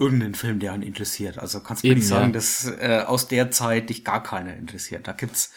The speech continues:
Speaker 2: Ich würd mir
Speaker 1: gibt's
Speaker 2: dann
Speaker 1: so viel diverse Sachen,
Speaker 2: Ja,
Speaker 1: also
Speaker 2: ja, also ich würd mir dann ehr-, ehrlicherweise gleich mal einen aussuchen, äh, den ich schon kenn, damit ich halt quasi besser bewerten kann, wie
Speaker 1: Mm-hmm.
Speaker 2: die, wie, wie deren Bewertung mit meiner übereinstimmt.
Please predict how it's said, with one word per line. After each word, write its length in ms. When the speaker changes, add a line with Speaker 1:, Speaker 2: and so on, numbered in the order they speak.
Speaker 2:
Ich 160
würd 140
mir 60
Speaker 1:
gibt's 100
Speaker 2:
dann 60
Speaker 1:
so 180
viel 220
diverse 360
Sachen, 360
Speaker 2:
Ja, 80
Speaker 1:
also 100
Speaker 2:
ja, 140
also 180
ich 160
würd 140
mir 80
dann 180
ehr-, 380
ehrlicherweise 560
gleich 240
mal 100
einen 160
aussuchen, 800
äh, 380
den 160
ich 120
schon 160
kenn, 440
damit 300
ich 160
halt 180
quasi 420
besser 380
bewerten 720
kann, 600
wie 180
Speaker 1:
Mm-hmm. 60
Speaker 2:
die, 460
wie, 320
wie 200
deren 520
Bewertung 420
mit 140
meiner 300
übereinstimmt. 720